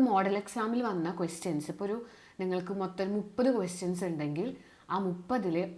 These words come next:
ഒന്നോ രണ്ടോ മൂന്നോ ക്വസ്റ്റ്യൻസ് ആണ് പബ്ലിക് എക്സാമിന് ചില പേപ്പറിൽ വരാറുള്ളത്. ചില ക്വസ്റ്റ്യൻ പേപ്പറിൽ അതിൽ ഒരു ക്വസ്റ്റ്യൻ പോലും റിപ്പീറ്റ്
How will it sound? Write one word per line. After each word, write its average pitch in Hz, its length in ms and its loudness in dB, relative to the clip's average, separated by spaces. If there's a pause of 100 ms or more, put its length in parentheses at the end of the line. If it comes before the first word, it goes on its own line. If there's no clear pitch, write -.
(120)
ഒന്നോ 226 380 0 (280)
രണ്ടോ 180 420 2 (300)
മൂന്നോ 269 340 4 (100)
ക്വസ്റ്റ്യൻസ് 175 500 -4 (100)
ആണ് 156 160 -4 (160)
പബ്ലിക് 180 400 -2
എക്സാമിന് 165 440 -4 (140)
ചില 214 160 0 (140)
പേപ്പറിൽ 170 520 -4
വരാറുള്ളത്. 156 500 -2 (680)
ചില 214 140 0 (100)
ക്വസ്റ്റ്യൻ 214 380 -2
പേപ്പറിൽ 170 360 0
അതിൽ 185 220 2
ഒരു 233 200 2
ക്വസ്റ്റ്യൻ 185 420 -2
പോലും 165 260 0
റിപ്പീറ്റ് 170 360 -2